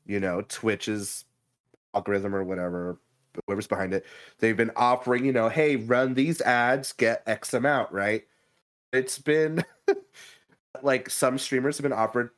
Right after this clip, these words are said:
a huge amount of money. Like, great, good for them. But it's like, you're literally running six to ten minutes of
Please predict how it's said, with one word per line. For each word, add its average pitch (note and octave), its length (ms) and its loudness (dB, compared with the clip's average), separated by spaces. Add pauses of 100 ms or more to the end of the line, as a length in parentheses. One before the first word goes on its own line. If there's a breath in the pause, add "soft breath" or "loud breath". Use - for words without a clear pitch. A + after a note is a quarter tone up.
(120)
a F#3+ 140 4
huge D#4 340 2
amount C#3+ 220 2
of A#2+ 60 -2
money. G#2 180 0
Like, G#3+ 200 -2
great, D#4+ 280 -2
good G3+ 160 0
for D#3+ 120 0
them. A2 320 0 (260 soft breath)
But C#3+ 100 2
it's C3+ 160 0
like, C3 240 0
you're A2 220 -2
literally G#2 500 0
running F2+ 560 -4 (320)
six - 520 -8
to G2 120 -10
ten F#2 340 -6
minutes E2+ 300 -8
of D#2 100 -10